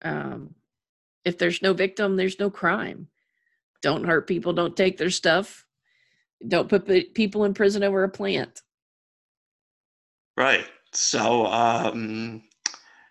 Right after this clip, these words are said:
Speaker 2: give everyone your plugs and anything you want them to know.
Speaker 1: Um,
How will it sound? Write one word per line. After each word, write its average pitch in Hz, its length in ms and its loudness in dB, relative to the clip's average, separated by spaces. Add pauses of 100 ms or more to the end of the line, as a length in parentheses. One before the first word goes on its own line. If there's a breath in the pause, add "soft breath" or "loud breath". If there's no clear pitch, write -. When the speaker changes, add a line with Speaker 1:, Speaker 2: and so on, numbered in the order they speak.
(320 loud breath)
Speaker 2:
give 156 220 4
everyone 147 1120 2
your 123 580 0
plugs 156 680 0
and 113 720 -6 (680)
anything 123 640 -2
you 120 80 -2
want 135 280 -2
them 117 220 -2
to - 140 -8
know. 180 460 0 (1300)
Speaker 1:
Um, 226 440 4